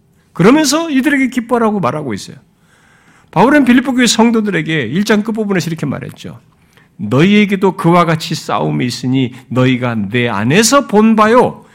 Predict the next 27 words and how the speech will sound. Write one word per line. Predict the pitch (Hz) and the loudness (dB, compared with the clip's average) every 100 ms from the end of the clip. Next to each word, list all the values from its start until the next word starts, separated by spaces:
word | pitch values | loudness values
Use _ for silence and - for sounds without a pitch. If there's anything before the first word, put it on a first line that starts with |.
| _ _ | _ _
이제도 | 143 247 294 311 294 | 2 4 4 2 2
내 | 196 170 | 0 0
안에서 | 185 180 165 170 | -2 -4 -6 -8
듣는 | 160 117 123 208 | -6 -6 -4 -4
바니라." | 196 208 226 135 80 | -6 -6 -6 -8 -10
그랬습니다. | 95 104 - - - _ _ _ - - - | -14 -14 -16 -20 -20 _ _ _ -20 -20 0
빌립보 | 175 254 285 | 0 0 0
교회 | 262 | 0
성도들은 | 254 226 240 220 220 214 | 0 0 0 0 0 0
바울이 | 135 190 214 | 2 2 2
고난 | 196 127 135 240 | 0 0 2 4
가운데서 | 269 277 262 254 | 4 4 2 0
씨름하는 | 247 - 349 349 294 240 | -4 -2 0 2 2 2
것을 | 214 202 | 0 -2
먼저 | 139 185 269 220 104 - - | 2 4 4 2 0 -8 -12
바울 | 156 175 180 | -2 -2 0
안에서 | 160 151 147 | -4 -6 -8
보았고 | 131 90 92 104 254 330 - _ _ | -10 -8 -8 -8 -8 -8 -10 _ _
지금도 | - 151 269 247 208 | -10 -2 -2 -2 -4
듣고 | 190 226 | -6 -4
있었습니다. | 151 202 - 80 - - _ _ _ _ _ - | -6 -6 -10 -14 -14 -20 _ _ _ _ _ -4
그런데 | 165 180 175 | 0 2 2
그는 | 165 165 151 | 4 4 4
그런 | 156 156 143 | 2 2 2
조건에서도 | 143 156 143 127 139 120 | -2 0 0 0 -4 -6
기뻐하고 | 139 - 247 233 247 | -8 -4 -2 -2 -2
있었어요. | 254 226 - | -2 -4 -10